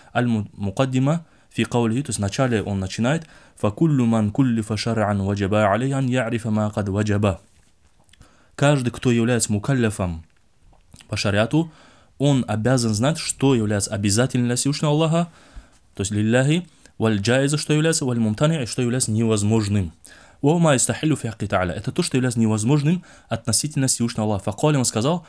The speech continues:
«Ва яджибу шар'ан», то есть по шариату. То есть здесь именно подчеркивается, по шариату обязательно. Почему по шариату? Потому что мы же говорили, ш-, что человек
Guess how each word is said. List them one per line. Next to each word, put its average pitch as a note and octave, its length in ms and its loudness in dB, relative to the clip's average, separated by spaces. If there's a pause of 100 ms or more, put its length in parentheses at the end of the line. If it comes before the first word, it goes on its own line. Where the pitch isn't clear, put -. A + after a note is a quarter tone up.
(160)
«Ва G#2 160 2
яджибу B2+ 320 2
шар'ан», G2+ 500 -2
то - 120 -18
есть - 180 -8
по G2+ 100 -2
шариату. A2+ 600 -2
То E2+ 80 -10
есть - 160 -8 (260)
здесь G2+ 220 -4
именно A2 280 -2
подчеркивается, G2 840 -2 (400)
по A2 100 0
шариату A#2 800 -2
обязательно. G#2+ 1120 -2 (580)
Почему F3 260 -2
по C3+ 100 -4
шариату? A2+ 260 -4
Потому C#3 180 -2
что B2 360 -2 (380)
мы C3 120 2
же C#3+ 100 2
говорили, B2 380 0
ш-, - 260 -10
что - 160 -8
человек A2+ 720 -2